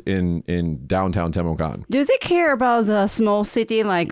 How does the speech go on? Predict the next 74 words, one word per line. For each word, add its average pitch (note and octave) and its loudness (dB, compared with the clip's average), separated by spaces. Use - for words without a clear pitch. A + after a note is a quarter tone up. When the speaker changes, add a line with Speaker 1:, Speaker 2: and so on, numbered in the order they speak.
Speaker 2:
our F3 2
city? A3 -2
You F3+ 0
know, D#3+ 0
they A3+ 0
just A#3+ -2
care A#3+ 2
about F#3 2
big F#3+ 0
city G3 0
like D#3+ -4
Tokyo, F3+ 0
Osaka, F#3 0
Speaker 1:
I C#3 4
think E3 4
it - 4
Speaker 2:
and D#3+ 2
Speaker 1:
depends B2+ 0
on A#2+ 0
the A2 0
person, E3+ 0
but G#2+ 2
the G2 -4
thing D3+ 0
is, F#3 0
is F#2+ 0
if F2+ 0
you, G2 -2
uh, G2+ 2
if A2 0
the G#2+ 0
people F3 2
on D3+ 2
the A2+ 0
cruise, F#2 0
you A#2+ -2
know, C#3 2
like, C3+ 0
I - -6
mean, E3+ 0
I'm E3 2
thinking G#3+ 2
about D3 0
this B2 0
from A#2 -2
my A2 0
perspective. F#2 0
If A2 -2
I C#3+ 0
was E3 -4
like, C3 -4
'cause C3 -2
I, D3 -2
you C3+ -2
know, A2+ 0
I A2+ 2
w-, D3+ 0
I B2 0
used D3 0
to C#3 0
go G#2 2
take - -2
cruises G#2 0
to F2+ -4
Mexico F2 -2
all A2 2
the G#2+ 2
time F2 -2
'cause F2+ -4
Speaker 2:
Okay. D3+ -2
Speaker 1:
they're, G2 0
they're G2+ 0
fucking G#2 0
fun. E2 -2